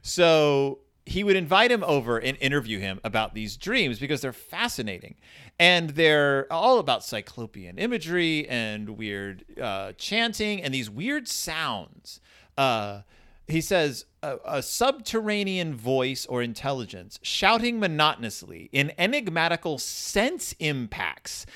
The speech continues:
uninscribable save as gibberish." And that's what I was referring to. My favorite description of anything ever is, it's not even a sound.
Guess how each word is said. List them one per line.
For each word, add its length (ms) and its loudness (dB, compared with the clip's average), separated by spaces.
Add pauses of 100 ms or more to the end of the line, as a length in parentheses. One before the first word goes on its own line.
(400)
uninscribable 1500 4
save 440 2
as 220 0
gibberish." 600 0
And 100 -2
that's 180 2
what 60 4
I 80 8
was 100 2
referring 300 0
to. 140 -2 (220)
My 160 6
favorite 520 0
description 540 0
of 180 2
anything 500 2
ever 340 4
is, 320 2 (420)
it's 200 6
not 320 6
even 260 6
a 80 6
sound. 880 0